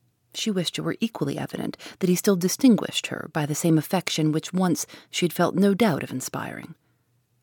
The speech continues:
But hitherto the continuance of his preference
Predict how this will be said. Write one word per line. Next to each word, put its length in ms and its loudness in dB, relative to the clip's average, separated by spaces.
But 180 0
hitherto 540 -2
the 100 -4
continuance 720 4
of 100 -4
his 120 -4
preference 680 -2